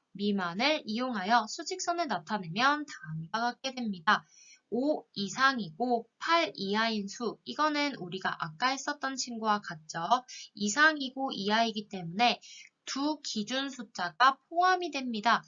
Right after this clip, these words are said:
그래서 동그라미 안에 색칠이 되어 있다라고 생각하시면 되고요.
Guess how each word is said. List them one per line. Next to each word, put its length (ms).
그래서 540
동그라미 540
안에 160
색칠이 520
되어 180
있다라고 680
생각하시면 760
되고요. 460